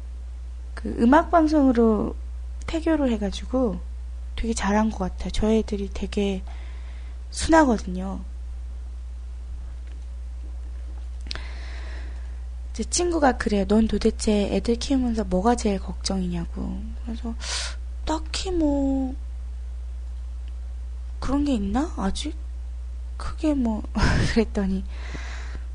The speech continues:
진짜 쉽게 키우는 것 같다고. 어, 아이들이 좀 순해요. 그리고 사실, 어, 다 그렇게 얘기하세요.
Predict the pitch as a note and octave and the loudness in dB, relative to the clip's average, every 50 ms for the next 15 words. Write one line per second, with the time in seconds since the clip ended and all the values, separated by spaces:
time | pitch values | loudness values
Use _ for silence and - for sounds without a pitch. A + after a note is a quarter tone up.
0 | - - - - - D4 E4+ - - F#4+ E4 D4 - - - - E4 D4+ - - | -6 -6 -4 -2 -2 -2 -2 2 4 4 4 6 4 2 2 0 -2 -2 -2 -2
1 | - - C4 A#3+ A3+ G3+ G3 F#3 F#3+ F#3 - - - A3+ - - - - G3+ - | 0 2 4 4 4 4 2 2 2 4 8 8 8 8 8 6 4 4 2 2
2 | - - - - - - - - - - - - - - - - - - - - | 0 0 -2 -4 -6 -6 -6 -6 -6 -6 -6 -6 -8 -8 -8 -8 -8 -8 -8 -8
3 | - - - - - - - - - - G#3 G#3 G3 F#3+ F#3+ G3 A3 B3+ - D#4 | -8 -8 -8 -8 -8 -8 -8 -6 -6 -4 -4 -4 -2 -2 -4 -4 -4 -6 -6 -4
4 | - - F#3+ G3 A3+ C4 C#4 - D#4+ - E4 D4+ - C#4+ C4+ C4+ C#4 - - - | -2 0 2 4 4 4 4 2 2 2 2 2 2 2 2 4 4 4 4 4
5 | A4 A4 G#4 E4+ D4+ D#4 D4+ C4+ G#3+ - - - A#3+ A#3 B3+ B3 - A#3+ A#3 B3 | 4 6 6 8 8 8 6 6 4 2 2 4 6 6 6 6 6 6 4 6
6 | - D#4+ E4 D#4 - C#4 C4+ C4+ C4 A#3 F#3+ F3+ F#3+ G3+ - - - - - - | 6 4 4 4 6 6 8 8 8 8 6 4 2 -2 -4 -6 -6 -6 -6 -6
7 | - - - - - - - - - - - - - - - - - - - - | -6 -6 -6 -6 -6 -6 -6 -6 -6 -6 -6 -6 -6 -6 -6 -6 -6 -6 -6 -6
8 | - - - G#3+ - G3 G3+ G3+ G3+ G#3 G#3 G3+ G3+ G3+ G#3 A3 A#3 - - - | -6 -4 -2 -2 0 0 0 0 0 0 0 -2 -2 -2 -4 -4 -4 -4 -6 -6
9 | - - - - - - - - - A3+ A#3+ A#3 - A#3 C4 C4 - D4+ C#4+ A3+ | -6 -6 -6 -6 -6 -4 -2 0 2 4 4 4 4 4 4 4 6 6 6 8
10 | F#3 F#3 F3+ G3 F#3+ - F#3+ F3+ F3+ | 6 4 2 0 0 0 0 0 0